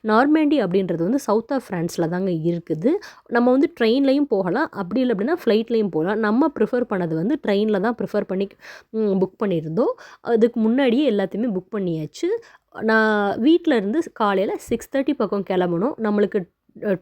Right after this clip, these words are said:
ட்ரெயின் வந்து லெவன் ஓ கிளாக் தான் ட்ரெயின். So அங்க கொஞ்சமா பிரேக்ஃபாஸ்ட் எல்லாம் சாப்பிட்டுட்டு நம்ம வந்து மொத்தம் ரெண்டு ட்ரெயின் மாறணும். ரீச் ஆகிறதுக்கு வந்து ஃபோர் தேர்ட்டி கிட்டக்க ஆகும். இப்ப டைம் பார்த்தீங்க அப்படின்னா, அ, டூ ஓ கிளாக் ஆகுதுங்க. இப்ப இன்னும் இதுக்கப்புறம் தான் நம்ம செகண்ட்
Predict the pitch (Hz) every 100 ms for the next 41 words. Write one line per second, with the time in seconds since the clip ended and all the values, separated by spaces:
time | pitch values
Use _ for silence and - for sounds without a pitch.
0 | 220 233 311 247 185 269 202 175 240 247
1 | 214 202 - 240 214 175 170 285 - 220
2 | 202 247 220 226 285 233 196 208 - 220
3 | 185 196 196 175 165 - 165 294 392 -
4 | - - 233 220 277 277 208 - 214 208
5 | 214 254 233 240 208 165 202 - 240 294
6 | 320 254 220 170 170 165 262 - - 247
7 | 269 254 247 247 190 190 175 156 156 302
8 | 262 - 226 202 208 277 214 185 180 185
9 | 165 160 160 269 - - - - 220 196
10 | - 311 320 - 254 254 190 160 165 147
11 | 156 247 359 _ _ _ _ _ _ -
12 | 220 - 233 220 240 208 185 185 202 226
13 | 277 285 190 214 - 247